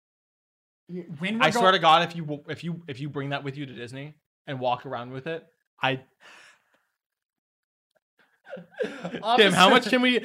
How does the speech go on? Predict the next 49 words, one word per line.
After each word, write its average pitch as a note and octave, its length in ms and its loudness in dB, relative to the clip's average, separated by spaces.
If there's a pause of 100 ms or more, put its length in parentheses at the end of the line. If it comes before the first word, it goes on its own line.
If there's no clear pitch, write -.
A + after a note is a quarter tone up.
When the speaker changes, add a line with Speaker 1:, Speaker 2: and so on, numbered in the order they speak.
(160)
Speaker 2:
how G3+ 140 6
much C#4 260 4
can A#3 160 0
we A#3 120 2
pay F3 280 0
him F3+ 180 -2
to C#3+ 80 -10
do C3+ 180 -6
this? F3 360 -2 (360)
'Cause, A3 220 4
like, F#3 200 6
I F3+ 160 6
want E3 400 0
to F#3 100 -8
see G3 80 -6
Speaker 1:
You B3 60 0
Speaker 2:
him A#3+ 60 6
Speaker 1:
have A3+ 120 8
to D#3+ 60 2
Speaker 2:
walking F3+ 260 8
Speaker 1:
pay A#3+ 80 2
for G3+ 60 0
Speaker 2:
around. F#3+ 180 6
Speaker 1:
my A#3+ 140 4
entire, A3+ 760 -2
uh, G3 340 4
trip G3 260 -8
to - 80 -6
Disney. C#3 400 -10 (880)
Speaker 2:
I D#3 120 4
refuse, D#3+ 560 -2
'cause D#3 160 -10
you E3+ 160 -6
will C#3+ 140 -4
drink E3 380 -6
my C3 140 0
wallet D3 480 2
<laughs> - 40 -12
under D#3 340 0
a - 100 -2 (100)
fucking D#3 440 -2
bus. - 360 -2 (1080)
Speaker 1:
You G#3 160 -6
know A3 180 0
I F#3 120 2
don't E3+ 260 -6
drink D3 260 -10
often, C3+ 400 -10
though. B2 260 -12